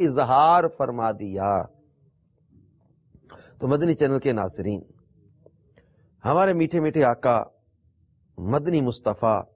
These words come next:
صلی اللہ تعالی علیہ وآلہ وسلم کے بچپن کے بارے میں حلیمہ سعدیہ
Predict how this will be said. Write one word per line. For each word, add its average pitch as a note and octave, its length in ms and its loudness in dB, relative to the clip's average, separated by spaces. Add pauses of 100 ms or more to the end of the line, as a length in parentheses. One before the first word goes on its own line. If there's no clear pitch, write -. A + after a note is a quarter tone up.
(800)
صلی D#3 300 0
اللہ C3+ 440 -2
تعالی B2+ 280 -2
علیہ A#2+ 260 -2
وآلہ A2 240 -4
وسلم A2+ 440 -8
کے A#2+ 140 -6
بچپن C#3+ 480 -6
کے A#2+ 140 -6
بارے G#2 300 -6
میں G#2 180 -12 (1200)
حلیمہ G#3+ 340 -2 (100)
سعدیہ E3+ 340 0